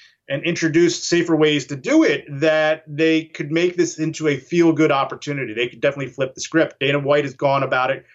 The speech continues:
completely wrong. And I really think that putting this out on pay-per-view, if they proceed with April eighteenth, is a big mistake because they have a chance to be the hero. They, you know, the, right now they're the villains,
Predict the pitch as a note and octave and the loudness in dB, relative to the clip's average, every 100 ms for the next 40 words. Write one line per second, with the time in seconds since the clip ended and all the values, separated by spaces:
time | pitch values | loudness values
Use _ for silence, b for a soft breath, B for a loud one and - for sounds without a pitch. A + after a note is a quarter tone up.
0 | b _ C3+ C3 C#3+ D#3 C3 C3 D#3+ A3 | b _ -16 -10 -4 -2 0 2 2 2
1 | D#3 B2+ B2 b b b C3+ C3 E3 F3 | 2 -2 -6 b b b -2 2 4 2
2 | D#3+ - F#3 D3+ C#3 C#3+ C3+ B2+ - _ | 0 0 -2 -2 0 2 2 -2 -6 _
3 | - F3+ G#3 F#3 F3 D#3+ D#3+ D3+ C#3+ E3 | -6 -2 0 0 0 0 0 -2 -4 -4
4 | D#3+ C#3+ A2 G2+ D3+ D#3+ E3+ E3 E3 - | -4 -6 -12 -4 -2 0 -2 -2 -4 0
5 | E3+ C#3 C3 C#3+ C#3 B2+ B2+ - B3 G3 | 0 0 -4 -6 -4 -4 -4 -2 0 0
6 | C3+ - b b b D3+ C#3 D3 - D#3+ | 0 -6 b b b -2 0 0 2 2
7 | D3 C3+ - C#3+ B2 C#3 C3 D3 B2+ F#3 | 0 -4 0 0 0 -4 0 0 2 2
8 | G#3 G#3 G#3 - G#3 G#3+ - G3+ G#3 G3+ | 2 2 -2 -2 -2 -4 -6 -6 -2 0
9 | G3+ G3 F3+ F3+ E3+ D#3+ E3 E3+ D3 D#3+ | 0 0 0 0 -2 -2 -4 -4 -4 -2
10 | G#3 G3+ G#3+ G#3+ F3 C#3+ C3 G#3 F3 C3 | 0 0 0 2 2 0 0 0 0 -4